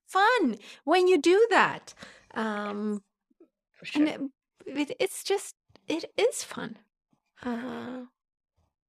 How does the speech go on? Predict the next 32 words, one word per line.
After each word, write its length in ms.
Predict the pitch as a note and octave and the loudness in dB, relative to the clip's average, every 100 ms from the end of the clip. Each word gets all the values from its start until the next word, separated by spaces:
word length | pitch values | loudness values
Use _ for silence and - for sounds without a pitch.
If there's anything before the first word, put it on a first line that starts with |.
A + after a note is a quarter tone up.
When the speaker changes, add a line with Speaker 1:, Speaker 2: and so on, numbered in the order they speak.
| _ _ - | _ _ -4
Speaker 1:
and 140 | E4 | 2
it's 160 | A#4+ - | 2 0
fun 240 | F4+ G4+ | 0 0
to 120 | - | 0
see, 220 | G#4 - - | -4 -4 -4
I 80 | - | 2
mean, 220 | E4+ G4 | 4 4
it's 380 | G4 G4 - - _ _ | 2 -2 -10 -18 _ _
thrilling 480 | - B3 B4+ G#4+ G3+ | 0 2 4 2 0
to 120 | B3 | -4
see 240 | - B3 | -4 -2
what 220 | A#3+ A3+ A3+ | 0 0 0
happens 460 | A#3+ - A3+ G#3+ | -4 0 -2 0
when, 180 | A3 G#3+ A#3+ | -2 -2 -2
"Okay, 320 | D4 - A3+ | -4 -4 -4
let's 260 | A3 B3+ | -2 -4
throw 400 | - - C4+ C4 B3 | -6 -2 0 0 -4
Bella 460 | G#3+ A3+ C4 E4 C4 | -4 -2 0 0 0
and 100 | G#3+ | 2
Özlem 420 | C#4 - - A3 | 0 -2 -4 -6
together 460 | - A3 D#3+ - E3 | -6 -8 -8 -6 -8
and 100 | E3 | -10
see 220 | - D#3+ | -10 -10
what 200 | E3 F3+ | -10 -6
happens." 520 | - - - - - - | -4 -4 -8 -14 -14 -4
Oh, 300 | D4+ A4 C4 - | 0 0 -4 -6
this 440 | A#3 A#3+ C4+ - | 0 4 4 2
happens. 480 | - - - - - - | -4 -6 -6 -8 -8 -2
Who 240 | - G#4+ G#4 | 6 8 8
would 160 | E4+ | 6
have 140 | C4+ A#3 | 6 6
known? 420 | A#3 D4 A3 | 6 8 6